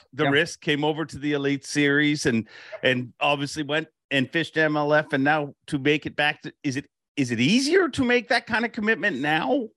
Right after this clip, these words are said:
Speaker 1: that you've already done that several times?
Speaker 2: I think back when I was younger, Dave, when I was with F L W, that was in the start of my career. You know, I spent three years there.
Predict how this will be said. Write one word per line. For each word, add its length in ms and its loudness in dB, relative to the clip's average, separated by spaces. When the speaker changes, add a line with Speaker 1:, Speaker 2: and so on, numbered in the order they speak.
Speaker 1:
that 180 2
you've 180 -2
already 240 2
done 260 0
that 220 0
several 340 -2
times? 500 0
Speaker 2:
I 100 0
think 320 -2
back 300 0
when 120 -4
I 140 -2
was 180 -4
younger, 360 0
Dave, 400 0
when 160 -6
I 120 -4
was 200 -6
with 160 -6
F 180 -4
L 100 -6
W, 300 -4
that 180 -6
was 160 -10
in 120 -6
the 100 -4
start 260 -2
of 60 -6
my 160 -4
career. 400 -2
You 140 -2
know, 120 -4
I 60 -4
spent 320 -8
three 160 -4
years 380 -4
there. 420 -4